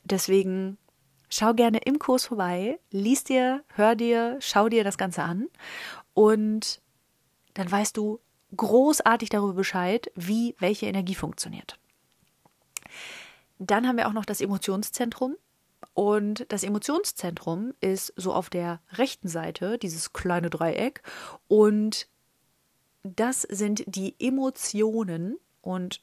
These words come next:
wenn du eine definierte Emotion hast, dann bist du dafür hier, alle Emotionen mitzunehmen. Die höchsten Hochs, die tiefsten Tiefs. Du bist dazu da, um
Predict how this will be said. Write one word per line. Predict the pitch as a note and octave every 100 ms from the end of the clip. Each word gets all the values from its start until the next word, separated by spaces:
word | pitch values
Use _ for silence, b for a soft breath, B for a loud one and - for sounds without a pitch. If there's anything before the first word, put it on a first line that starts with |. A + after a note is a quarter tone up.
| -
wenn | F3+ G3
du | F3+ F3+
eine | - E3+ E3+
definierte | F3 F#3+ C4+ D4+
Emotion | C4+ C4 - F#3+ E3+
hast, | D#3+ D3 -
dann | F3 F3+ E3
bist | - C4+ -
du | C#4 D4 D#4+ -
dafür | F#3 - E3
hier, | G#3+ A#3+ C4 -
alle | F#3 A3+ A3+ A3+ -
Emotionen | F#3+ F3 E3+ - G3 G3 F#3+ F#3
mitzunehmen. | F#3+ - E3 D3+ -
Die | E3 E3+
höchsten | B3 C4+ B3+ A3+
Hochs, | A#3 A#3+ - -
die | F3+ F3
tiefsten | - A#3 A#3+
Tiefs. | - G3 F#3+ - - B B B B -
Du | B3
bist | B3+ G#3
dazu | F#3+ F3
da, | F#3+ G3+ G#3
um | - F#3+ F#3